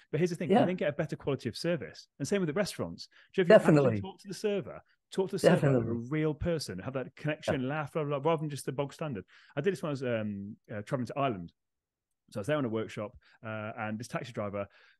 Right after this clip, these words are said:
Speaker 1: again, strong Irish accent, and you could tell that, um, obviously I was English, and we were chatting away.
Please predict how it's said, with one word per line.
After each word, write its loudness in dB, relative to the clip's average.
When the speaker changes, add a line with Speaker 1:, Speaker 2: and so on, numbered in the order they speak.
Speaker 1:
again, -4
strong -2
Irish 0
accent, -8
and -2
you -4
could -6
tell 2
that, -4
um, -6
obviously -10
I -8
was -8
English, -8
and -6
we -4
were -10
chatting -4
away. -4